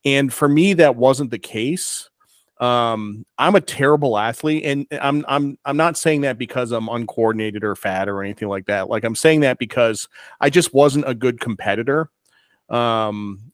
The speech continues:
when it came to sports, I was,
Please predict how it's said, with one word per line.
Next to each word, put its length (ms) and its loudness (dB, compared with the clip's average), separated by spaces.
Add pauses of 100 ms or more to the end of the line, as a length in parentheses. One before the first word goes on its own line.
(120)
when 280 2
it 140 0
came 380 2
to 340 0
sports, 1000 0 (640)
I 180 0
was, 880 -4